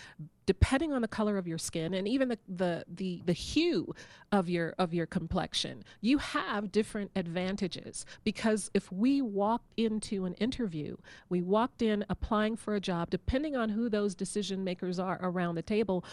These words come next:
w-, I could walk in with better credentials. But the reality is, is the person, the white person, is going to have the advantage every single time.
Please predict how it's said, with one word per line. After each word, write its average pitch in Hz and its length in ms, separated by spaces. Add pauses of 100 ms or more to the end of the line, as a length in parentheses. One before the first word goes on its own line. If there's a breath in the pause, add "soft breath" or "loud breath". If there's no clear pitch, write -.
(160 loud breath)
w-, 175 160 (100)
I 214 140
could 254 180
walk 185 380
in 185 180
with 180 200 (280)
better 208 240
credentials. - 800 (220 loud breath)
But 208 120
the 202 100
reality 196 640
is, 180 400 (240 loud breath)
is 202 140
the 196 100
person, 214 560
the 196 80
white 202 320
person, 202 460
is 202 160
going 202 340
to 208 180
have 180 380
the 185 140
advantage 175 760 (300 loud breath)
every 247 320
single 208 300
time. 196 380